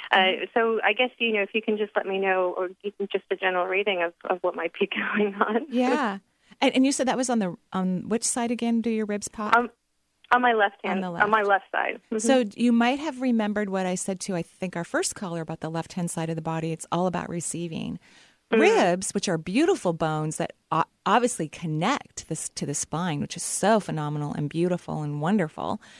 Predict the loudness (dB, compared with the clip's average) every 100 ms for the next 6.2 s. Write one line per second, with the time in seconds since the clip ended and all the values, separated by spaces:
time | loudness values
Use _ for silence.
0 | -20 _ 0 0 0 2 4 4 2 0
1 | -4 -4 -2 -4 -10 -20 -20 _ _ _
2 | _ -6 2 4 6 6 4 4 2 2
3 | 2 2 -2 -4 -4 -2 -2 -2 -4 -2
4 | 0 0 -2 -6 -6 -4 -4 -2 -6 -6
5 | -6 -4 -2 -2 -2 -2 -2 -6 -4 0
6 | 0